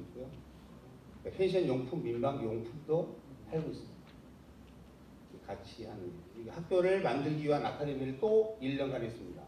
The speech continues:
일 년 반 동안 준비해서, 어, 농림부로부터 위탁기관을 받게 되죠. 그래서 지금은 한 팔십 프로가 수도권에서 오고 있고요. 가평분들은 몇 분 안 계십니다.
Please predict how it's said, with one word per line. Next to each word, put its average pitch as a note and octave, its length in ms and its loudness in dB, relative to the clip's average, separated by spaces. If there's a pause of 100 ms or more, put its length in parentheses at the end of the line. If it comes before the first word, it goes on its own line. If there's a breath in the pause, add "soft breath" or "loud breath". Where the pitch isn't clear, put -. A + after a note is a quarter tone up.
(520)
일 C3 140 -2
년 E3 180 8
반 D3+ 220 0
동안 D#3+ 240 2
준비해서, C3 760 2 (360)
어, G2+ 200 -6
농림부로부터 F3+ 1120 4 (220)
위탁기관을 C#3 640 0
받게 A#2 240 -8
되죠. E2+ 240 -10 (480)
그래서 A2+ 220 -10
지금은 D#3 520 0 (540)
한 - 160 -4
팔십 A3+ 460 0
프로가 F3 480 2
수도권에서 F3+ 580 2
오고 A2 280 -6
있고요. C3 280 -8 (680)
가평분들은 C#3+ 720 0
몇 - 180 -10
분 A#2+ 140 -12
안 - 160 -14
계십니다. - 240 -16